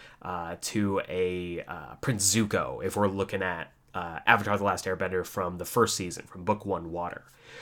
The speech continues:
Um, he's very focused, very driven, very honor-bound, and very, um, uh, demure, very focused, very down, very dour.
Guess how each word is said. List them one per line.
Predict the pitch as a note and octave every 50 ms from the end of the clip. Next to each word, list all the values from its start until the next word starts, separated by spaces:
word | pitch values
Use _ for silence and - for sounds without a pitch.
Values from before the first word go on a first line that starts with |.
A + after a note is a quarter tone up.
| - - - -
Um, | - F#2+ F#2 F2+ F2+ F2+ F2+ F2
he's | F2 G2+ G2+ F2+
very | - - F#2+ F2+ F#2+ B2+ C3 B2+ B2+ A#2
focused, | - - - B2+ A#2 A2+ G#2 - A2 G#2+ G2+ - - -
very | G2 G2 G#2+ G#2+ G#2 G#2 G2+
driven, | G#2 - G2 F#2+ G2+ G2 F#2 G2+ F#2+ F#2+ F2+
very | F#2 F#2+ F#2+ F#2+ F#2 - -
honor-bound, | - F2+ F2+ F2+ F#2 F#2 E2 F2+ E2+ E2+ E2+ F2 F2 E2+ F2 - - - - - - -
and | F#2 F2+ F2
very, | E2 G2+ G2+ G2 F#2+ F#2+ F#2+ F#2+ F#2+ F#2+ - -
um, | F#2 F#2 F2+ F2 E2+ D#2+ D2+ D#2+ D#2 D#2 G2+ - _ _ _ _ _ _ _ _ _ _ _ _ _ - - - -
uh, | - F#2 F2+ F2+
demure, | F2 - F#2 F#2 G2+ G2+ F2+ D#2+ D2+
very | D#2 F2 F#2 F#2 -
focused, | - - - - - G#2 G2 F#2+ G2+ E2+ -
very | - F#2+ F2 F2
down, | E2 D#2+ - F2+ E2+ E2 D#2+ C#2 D2+ D#2
very | E2 E2+ D#2 D#2+ E2 - _ _ _
dour. | - A2 F#2+ F#2 E2+ D#2 C2+ A#1+ - - -